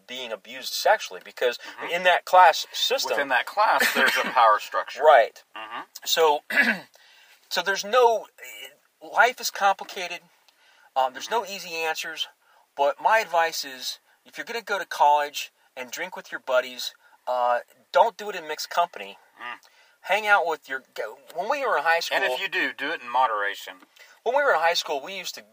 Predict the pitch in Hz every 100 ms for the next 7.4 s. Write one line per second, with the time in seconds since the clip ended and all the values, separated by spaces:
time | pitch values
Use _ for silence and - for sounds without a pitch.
0 | - 110 113 160 123 110 113 _ - 120
1 | 117 113 127 131 135 - - 123 117 104
2 | 170 165 - - _ 160 190 196 202 196
3 | 185 - - 160 214 214 139 123 135 143
4 | 202 220 180 - 156 196 208 - 147 208
5 | 156 165 151 127 180 175 151 139 - 151
6 | - 139 - 120 120 117 110 104 92 117
7 | 135 101 85 76